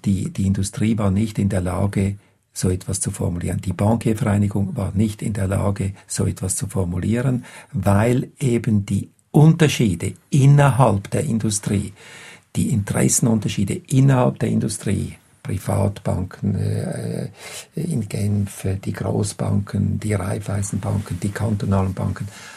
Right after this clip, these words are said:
einfach objektiv, das hat nichts mit Leuten zu tun, so groß waren, dass es nicht möglich war,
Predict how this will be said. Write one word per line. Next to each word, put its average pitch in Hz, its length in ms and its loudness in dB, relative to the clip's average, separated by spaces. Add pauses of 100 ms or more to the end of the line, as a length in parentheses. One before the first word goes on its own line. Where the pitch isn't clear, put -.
(100)
einfach - 440 2 (200)
objektiv, 214 680 4
das - 160 0
hat 120 140 0
nichts 147 240 0
mit 147 220 -2
Leuten 135 280 0
zu 151 140 -4
tun, 147 260 0 (300)
so 123 260 4
groß 117 380 0
waren, 110 280 0 (140)
dass - 220 -2
es 101 140 0
nicht 104 200 -4
möglich 101 400 2
war, 98 200 0